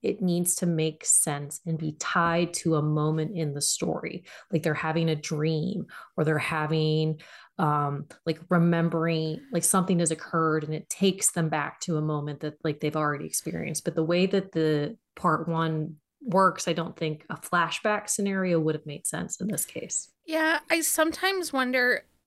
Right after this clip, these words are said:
Speaker 2: in this first section here, and we'll t-, we're gonna talk about that obviously first. I do feel like the attraction, the solidification
Speaker 1: Mm-hmm.
Speaker 2: of them being together and how quickly he was willing to move to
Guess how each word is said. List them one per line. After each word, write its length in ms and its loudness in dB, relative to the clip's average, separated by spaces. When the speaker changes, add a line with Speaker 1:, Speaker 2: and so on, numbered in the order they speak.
Speaker 2:
in 160 0
this 200 2
first 280 2
section 320 0
here, 360 0
and 220 -2
we'll 160 -2
t-, 180 -10
we're 80 -2
gonna 100 2
talk 220 -4
about 180 -4
that 180 0
obviously 360 -4
first. 360 -2
I 120 2
do 420 0
feel 360 -2
like 480 0
the 160 -2
attraction, 1000 0
the 100 0
solidification 1400 -2
Speaker 1:
Mm-hmm. 180 12
Speaker 2:
of 420 8
them 460 0
being 300 -2
together 400 2
and 100 -2
how 160 0
quickly 460 -4
he 160 -4
was 180 -2
willing 340 -2
to 140 -6
move 500 -4
to 600 -4